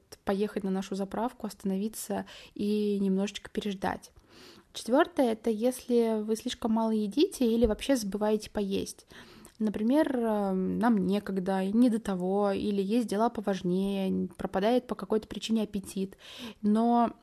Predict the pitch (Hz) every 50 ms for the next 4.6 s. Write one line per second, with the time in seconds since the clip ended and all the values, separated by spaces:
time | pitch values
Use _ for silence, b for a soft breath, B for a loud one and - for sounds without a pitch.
0 | _ _ _ _ _ _ _ _ - 208 208 233 - - 269 240 240 220 - -
1 | - - 226 226 214 214 214 - - - 220 - - 262 233 220 190 208 240 -
2 | - - 294 247 - - 220 - - - 214 202 190 196 - 208 208 202 196 -
3 | - 196 196 190 190 - - 208 214 214 214 208 208 208 202 202 208 202 208 202
4 | 196 196 196 - - 214 208 208 202 196 196